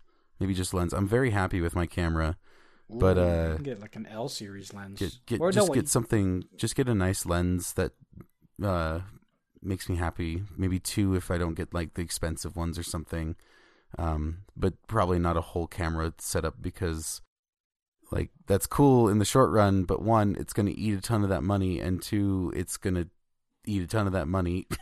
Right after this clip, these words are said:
Speaker 1: <laughs>
Speaker 2: Hey, so, you know, uh, while we're done being selfish,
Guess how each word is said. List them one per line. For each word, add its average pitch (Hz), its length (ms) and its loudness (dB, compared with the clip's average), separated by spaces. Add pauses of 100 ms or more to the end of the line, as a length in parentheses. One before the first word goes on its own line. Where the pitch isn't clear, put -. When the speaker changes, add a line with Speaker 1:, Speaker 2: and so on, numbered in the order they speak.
(140)
Speaker 1:
<laughs> 151 100 -2 (1400)
Speaker 2:
Hey, 196 200 0
so, 185 380 6
you 175 160 2
know, 185 320 4
uh, 156 240 2
while 160 300 6
we're 165 280 0
done 165 280 4
being 147 260 -2
selfish, 135 800 -4